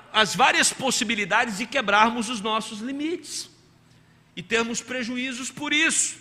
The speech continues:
Mas, ao mesmo tempo, nosso Deus nos convida para uma vida de marcos,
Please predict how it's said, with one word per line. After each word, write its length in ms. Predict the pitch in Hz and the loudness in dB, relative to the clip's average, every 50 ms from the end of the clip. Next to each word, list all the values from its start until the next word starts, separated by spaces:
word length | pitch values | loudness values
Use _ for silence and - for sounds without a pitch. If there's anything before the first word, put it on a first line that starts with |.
| - - - - - _ _ _ _ _ _ | -18 -20 -20 -20 -20 _ _ _ _ _ _
Mas, 180 | - 165 170 196 | -6 -4 -2 -2
ao 80 | 190 | -2
mesmo 380 | 185 190 202 208 185 165 185 180 | -2 -2 -2 -2 -4 -4 -8 -10
tempo, 380 | 180 - 220 254 277 220 - - - - - - _ _ _ _ _ _ _ _ _ _ _ _ _ _ - | -6 -4 -2 -2 -2 -4 -8 -14 -20 -20 -20 -20 _ _ _ _ _ _ _ _ _ _ _ _ _ _ -12
nosso 320 | 92 131 156 156 - 175 | -4 -4 -2 -2 -2 -4
Deus 260 | 151 156 160 170 151 | -4 -4 -4 -4 -6
nos 140 | 170 185 - | -8 -10 -10
convida 520 | - 208 202 165 143 196 220 170 131 104 - - | -8 -8 -8 -4 -4 -4 -4 -4 -6 -8 -8 -6
para 140 | 156 147 151 | -4 -4 -4
uma 180 | 160 147 135 | -4 -6 -8
vida 220 | 127 160 165 151 151 | -8 -8 -6 -6 -6
de 120 | 127 151 | -6 -8
marcos, 840 | 139 123 120 123 147 - - - - - 95 85 - - - - - | -8 -6 -2 -2 -2 -2 -2 -8 -12 -16 -16 -10 -8 -8 -8 -8 -12